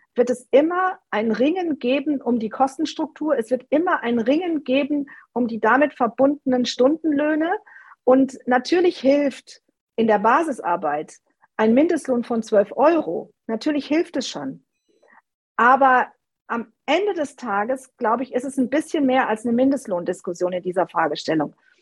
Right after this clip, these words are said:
Und meine Antwort wäre abschließend darauf, es ist extrem wichtig, dass dieses Thema permanent auf der Agenda bleibt und permanent eigentlich tatsächlich in dieser gesamten Prozessketten auch gedacht wird.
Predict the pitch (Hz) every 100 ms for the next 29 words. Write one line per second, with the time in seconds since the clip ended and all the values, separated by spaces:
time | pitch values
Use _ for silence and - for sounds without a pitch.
0 | _ _ _ - 233 247 349 320 277 392
1 | 330 269 247 247 214 269 - 262 254 240
2 | 214 208 208 269 359 - _ _ _ -
3 | 247 262 247 - - 339 349 302 285 240
4 | 220 214 214 277 330 - 294 277 269 254
5 | 277 330 302 269 - 240 262 208 214 220
6 | 233 190 160 143 147 - _ _ _ _
7 | _ - - - _ 240 240 - - -
8 | 285 359 320 294 269 240 277 - 254 269
9 | 285 247 254 247 240 226 240 294 269 240
10 | - 302 - - 190 - 208 180 - 220
11 | - - - - 170 156 -